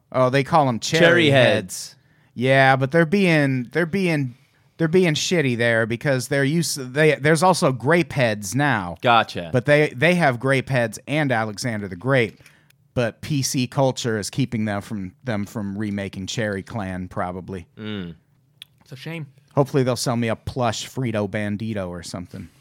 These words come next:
Speaker 1: to make up for it. <laughs> Remember that racist son of a bitch? All right, what is our
Speaker 3: Podcast got surprisingly racial.
Speaker 1: Rob Sire says Chi-, Cherry Clan was a Chinese stereotype. We know. We know.
Speaker 3: <laughs>
Speaker 1: Uh,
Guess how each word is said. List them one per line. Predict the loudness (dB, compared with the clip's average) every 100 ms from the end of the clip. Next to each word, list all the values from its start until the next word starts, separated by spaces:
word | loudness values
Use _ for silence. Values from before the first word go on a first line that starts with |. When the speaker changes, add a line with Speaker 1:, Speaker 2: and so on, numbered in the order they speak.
| _ _
Speaker 1:
to | -10
make | -10 -8
up | -10 -10
for | -8 -8
it. | -10 -18 -16 -16
<laughs> | -8
Remember | -6 -4
that | -4
racist | -4 -6 -8 -10
son | -8
of | -8
a | -6
bitch? | -8 -10 -18 -20 -20 -20 -20 0
All | 4 6
right, | 8 6 4 0 -2
what | 4 4 2 2
is | 2 2 2 4
our | 6 6
Speaker 3:
Podcast | 4 2
got | 0 0 -6 _ -16
surprisingly | -14 -14 -6 -2 -2 -4 -8 -8 -6
racial. | -8 -8 -8 -10 -12 _ _ _ -14 2
Speaker 1:
Rob | 4 4
Sire | 2 4 4 4
says | 2 -4 -4
Chi-, | -2 -2 -4
Cherry | -2 0 2
Clan | 0 -2 0 0
was | -4
a | -4
Chinese | -4 -2 -2 -4
stereotype. | -4 -2 0 -2 -2 -2 -2 _ _ -10
We | -6
know. | -4 -2 -2 -6 _ _ _ -14
We | -8 -6 -6 -6 -4
know. | -4 -4 -6 -12 -12
Speaker 3:
<laughs> | -14 -14 -18 _ 0
Speaker 1:
Uh, | 4 6 6 4 4